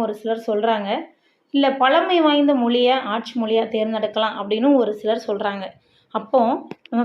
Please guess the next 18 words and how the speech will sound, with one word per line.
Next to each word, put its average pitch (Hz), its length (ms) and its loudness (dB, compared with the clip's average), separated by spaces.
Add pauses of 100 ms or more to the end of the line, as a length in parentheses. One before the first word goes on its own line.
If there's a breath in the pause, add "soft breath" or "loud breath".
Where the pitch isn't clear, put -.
பேசிட்டு 277 300 0
இருக்கோம் 254 200 0
இல்லையா, 302 180 4
இந்த 233 160 2
கண்ணியமிகு 240 520 0
தலைவர், 202 320 0 (180)
இவர் 226 200 2
என்ன 240 180 -4
சொல்றாருன்னா, 202 440 -2 (480 soft breath)
பழமையான 302 640 4 (160)
மொழிகளிலே 262 560 2 (200)
ஒன்றை 254 360 2
தான் 277 140 4 (160)
ஆட்சி 262 260 -2
மொழியாக 240 440 0 (160)
ஆக்கணும் 220 420 -4
அப்படின்னா 202 380 -6 (500 loud breath)
அது 208 160 -2